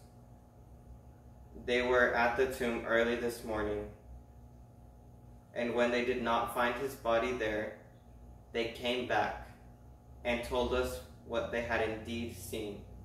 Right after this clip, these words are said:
a vision of angels who said that he was alive." The Gospel of the Lord. Please join me in prayer.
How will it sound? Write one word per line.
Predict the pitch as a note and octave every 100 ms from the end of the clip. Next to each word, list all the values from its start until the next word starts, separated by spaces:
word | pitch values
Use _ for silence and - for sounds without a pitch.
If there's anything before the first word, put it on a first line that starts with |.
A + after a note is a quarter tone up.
| - - - - - - A#2+
a | B2 B2+
vision | B2+ B2 B2 B2
of | - A#2+ A2+
angels | A2+ A2 G#2+ G#2 G#2+ - - - - - -
who | - A#2
said | - A#2+ A2+ -
that | G#2+ F#2+
he | - A#2
was | A#2 A#2+
alive." | G#2+ A2 G#2+ G#2+ - - - - - - - - - - - - - - - - - - -
The | B2+
Gospel | B2 A#2+ - - A#2+ A2+
of | G#2+
the | A2
Lord. | G#2 G#2 G#2+ - - - - - - - - - - - - - - - - - - - - - - - - - - - - -
Please | C3+ C3 B2+
join | A#2+ A#2+ A#2+
me | A#2 A2+
in | G#2+ -
prayer. | G#2+ G#2+ G#2+